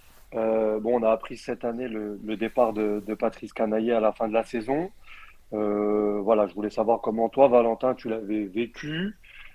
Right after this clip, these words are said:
Euh, ça a été une surprise, une, une, entre guillemets, une trahison, une déception. Euh, surtout que toi, t'as prolongé, euh, si je me trompe pas, t'as prolongé ton contrat sous Patrice. Donc, euh, voilà, savoir un peu comment, comment tu, tu l'avais vécu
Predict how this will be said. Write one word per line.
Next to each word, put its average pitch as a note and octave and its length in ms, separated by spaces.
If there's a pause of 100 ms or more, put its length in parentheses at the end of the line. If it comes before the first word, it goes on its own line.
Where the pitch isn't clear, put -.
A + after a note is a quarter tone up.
(180)
Euh, G2+ 300
ça - 120
a - 40
été G2+ 160
une G#2 140
surprise, D3 840
une, A2 300 (260)
une, G#2+ 100
entre G#2+ 220
guillemets, A2 380
une G#2 80
trahison, A#2+ 600
une B2+ 80
déception. C3 720
Euh, A2+ 140 (520)
surtout - 280
que - 60
toi, C3+ 120
t'as A2+ 120
prolongé, B2 480
euh, B2 340
si G#2 160
je G#2 40
me G#2+ 140
trompe G#2 240
pas, A#2+ 100
t'as A2+ 140
prolongé A2+ 460
ton A2+ 140
contrat A#2+ 380
sous - 140
Patrice. E3+ 400
Donc, C#3+ 240
euh, B2+ 80 (360)
voilà, A#2+ 220
savoir B2 340
un A#2 60
peu B2+ 140
comment, A#2+ 320 (180)
comment C#3 240
tu, - 440 (120)
tu - 120
l'avais B2+ 240
vécu D#3 500